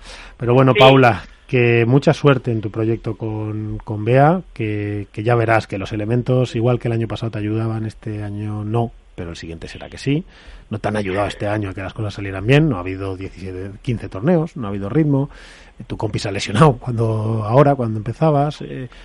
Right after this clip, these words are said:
Speaker 1: en fin, eh, que mucha suerte, que, que ya verás que las cosas van a salir bien y que aquí, eh, esta es tu casa y que aquí vamos a esperarte para contarlas cuando tú quieras.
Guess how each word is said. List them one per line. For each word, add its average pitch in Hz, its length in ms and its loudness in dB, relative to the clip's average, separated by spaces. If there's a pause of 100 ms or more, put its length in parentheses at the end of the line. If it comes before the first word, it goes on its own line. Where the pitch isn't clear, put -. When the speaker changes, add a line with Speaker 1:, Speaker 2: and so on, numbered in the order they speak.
(260)
Speaker 1:
en 110 100 -4
fin, 98 220 -8 (180)
eh, 98 500 -8 (600)
que 101 100 -12
mucha 117 240 -2
suerte, 143 460 2
que, 98 360 -10
que 101 80 -8
ya 110 140 -2
verás 117 300 -2
que - 80 -10
las 98 120 -8
cosas 104 200 -8
van 101 100 -10
a 92 40 -12
salir 92 220 -12
bien 139 300 -2 (100)
y 120 120 -10
que 110 120 -8
aquí, 147 440 -2
eh, 147 100 -10 (160)
esta 143 220 -4
es - 60 -8
tu 143 100 -4
casa 156 160 0
y 151 40 -4
que 127 120 -6
aquí 190 400 0
vamos 127 260 -4
a 113 40 -4
esperarte 127 360 -4
para 104 220 -8
contarlas 101 380 -8
cuando 92 260 -12
tú 87 100 -12
quieras. - 320 -14